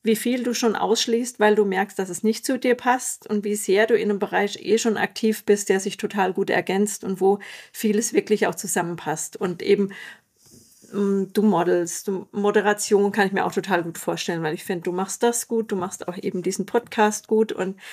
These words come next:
das hat ja eben auch genügend Faszination, um zu sagen, „Mama, ich will da auch weitermachen“, weil es einfach Spaß macht. Und ich finde, es sind immer wieder doch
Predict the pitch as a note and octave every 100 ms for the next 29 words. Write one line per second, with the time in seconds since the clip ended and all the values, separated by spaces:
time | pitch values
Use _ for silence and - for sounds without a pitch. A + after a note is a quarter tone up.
0 | - - - - G#3 A3+ - F#3+ F#3+ F#3
1 | G#3 G3 G3 G3+ G3 G3 G#3+ F#3+ F#3+ G3
2 | G3 G3 F#3+ F#3+ F3+ F#3 F#3 F#3 G3+ F#3+
3 | - G3+ - F3+ F#3+ F3+ F#3+ G3 F3+ F3
4 | F3+ E3+ F3+ - - F#3 - G3 G3+ -
5 | - - - - - G#3+ G#3 G3+ A3 A3
6 | G#3 A3 - G#3+ G#3+ A3 G#3+ G#3+ G#3+